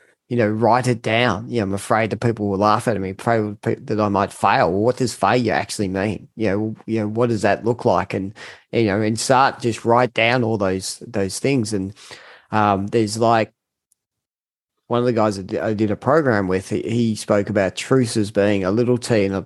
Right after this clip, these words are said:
and a, and a capital T. So all these things we write down about I'm afraid of, write down and go, are they a, a,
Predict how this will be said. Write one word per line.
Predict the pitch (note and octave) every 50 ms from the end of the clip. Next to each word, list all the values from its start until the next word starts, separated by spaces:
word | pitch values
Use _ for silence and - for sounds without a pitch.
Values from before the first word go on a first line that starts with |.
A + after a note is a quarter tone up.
| -
and | - A2 A2 G2+
a, | F#2+ E2 - G#2
and | A2+ G#2
a | -
capital | - - C3+ C#3 - B2+ A2 A2+ A2 G#2+
T. | - - - G2+ D2+ C2 - _ _ _ _ _ _ _ - _ _ _ _ _ -
So | - A2+ A#2
all | C3 C#3
these | C3 B2+ A2 G#2 -
things | - C3+ C#3 C3 G#2+
we | A2+ G#2 G2+
write | A2+ A2+ A#2 A2+ A2
down | - A2+ G#2+ G#2
about | G2+ G2+ G#2+ G2+ G#2
I'm | F#2+ F#2+
afraid | F#2+ - - A2+ B2 C#3+ C#3+ B2
of, | F#2 D#2+ D#2+ G#2+ A#2+ A2+ - - - -
write | - B2+ B2 B2+ - -
down | A#2+ A#2+ A#2 A2+ G#2+
and | G#2+ G2+
go, | G#2+ G2+ G2+ -
are | - A#2+ B2+
they | B2+ B2+ A#2+ A2
a, | G2+ G2 D#2+ - - - _ _ _ _ _ _ _ _ _ _ _ - -
a, | A#2 G2 E2+ -